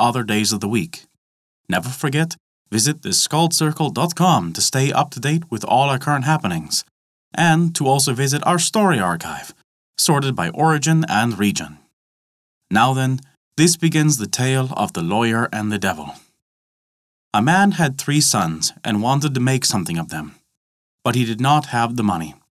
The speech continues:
So he sold himself to the devil for the sake of getting money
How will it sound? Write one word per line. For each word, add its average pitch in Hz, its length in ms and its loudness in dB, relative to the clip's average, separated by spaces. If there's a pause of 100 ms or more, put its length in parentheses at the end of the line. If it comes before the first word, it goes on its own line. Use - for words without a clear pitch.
(500)
So 151 160 2
he 131 60 2
sold 185 320 2
himself 156 400 2
to - 140 -8
the 120 60 -2
devil 123 280 0
for 120 160 -4
the 98 80 -4
sake 131 260 0
of 107 120 -6
getting 131 220 0
money 135 400 0